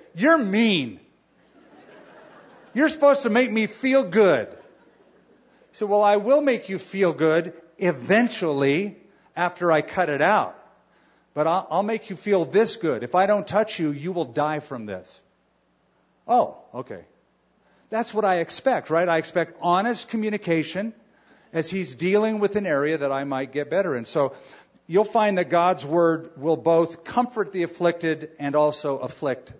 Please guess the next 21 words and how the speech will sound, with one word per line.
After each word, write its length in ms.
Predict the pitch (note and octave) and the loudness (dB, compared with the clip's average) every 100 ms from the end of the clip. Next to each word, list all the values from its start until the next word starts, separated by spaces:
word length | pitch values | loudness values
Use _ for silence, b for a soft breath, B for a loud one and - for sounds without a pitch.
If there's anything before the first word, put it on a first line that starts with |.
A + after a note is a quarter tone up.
| - | -14
the 100 | B2+ | -10
comfortable. 480 | C3 G#2+ G#2+ - - | -8 -10 -12 -20 -20
If 100 | - | -8
you're 100 | D3 | -8
too 180 | - G3+ | -4 -4
comfortable, 600 | G3 F3+ F3+ D#3 E3 b b b b _ _ - | -2 -2 -4 -6 -8 b b b b _ _ -4
bam, 480 | C#3+ C3 F#2 E2+ - - | -2 -2 -6 -14 -20 -14
he'll 100 | A#2+ | -10
be 140 | A#2 | -8
honest. 420 | G#2+ G2 F2 - B2 | -10 -12 -16 -20 -20
If 160 | - | -6
you're 160 | C#3 C3 | -4 -4
afflicted, 520 | B2 F#3 F3+ E3 C#3+ | -4 -4 -4 -6 -8
you'll 120 | C#3 | -10
find 360 | - D3+ C#3 A#2+ | -6 -6 -4 -6
the 60 | |
comfort 520 | A2+ - F3+ C#3+ D#3 C3+ | -10 -6 -6 -4 -6 -6
of 100 | B2+ | -6
the 80 | |
Holy 260 | B2 C3+ C3 | -6 -6 -8
Spirit 500 | - - C3+ B2 | -12 -8 -6 -6